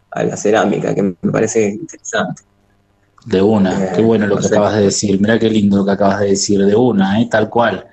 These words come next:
Speaker 2: tal cual. Y aparte,
Speaker 1: A veces
Speaker 2: aparte es mucho el tiempo, ¿no? Para,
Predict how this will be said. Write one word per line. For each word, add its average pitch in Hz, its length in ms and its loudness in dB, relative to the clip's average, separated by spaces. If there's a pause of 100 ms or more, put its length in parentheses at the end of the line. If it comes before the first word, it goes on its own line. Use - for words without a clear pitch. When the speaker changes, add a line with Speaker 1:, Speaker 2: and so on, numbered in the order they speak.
(140)
Speaker 2:
tal 117 200 2
cual. 117 220 0 (260)
Y - 60 0
aparte, 165 380 0
Speaker 1:
A 151 60 2
veces 196 320 2
Speaker 2:
aparte 156 580 0 (280)
es 131 200 2
mucho 156 420 0
el - 300 -4
tiempo, 156 540 0
¿no? 160 320 2
Para, 110 160 -2